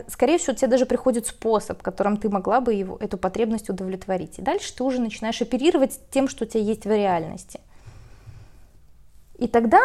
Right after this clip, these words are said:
ты себя вообще минимально заставляешь. Вот как, как, знаешь, как понять, чего я хочу?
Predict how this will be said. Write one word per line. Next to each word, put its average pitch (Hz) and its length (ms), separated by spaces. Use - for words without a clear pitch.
ты 285 80
себя 262 260
вообще 285 300
минимально 240 460
заставляешь. 214 600
Вот 196 100
как, - 340
как, 277 260
знаешь, 226 260
как - 300
понять, 277 360
чего 214 300
я 240 140
хочу? - 500